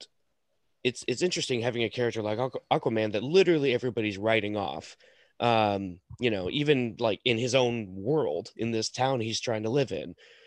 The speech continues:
Um, and then, and he's just kinda, and it's like he gets it, but he also doesn't have time for it.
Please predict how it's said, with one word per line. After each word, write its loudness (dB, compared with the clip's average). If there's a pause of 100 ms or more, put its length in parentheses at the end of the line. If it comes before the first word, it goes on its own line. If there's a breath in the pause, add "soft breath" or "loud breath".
(160 soft breath)
Um, 0 (800)
and 2
then, 2 (920)
and -2
he's 0
just -4
kinda, 2 (360)
and 2
it's 2
like 2
he 0
gets 0
it, -2 (540)
but 2
he 6
also 4 (300)
doesn't 0
have 2
time 0
for -2
it. -2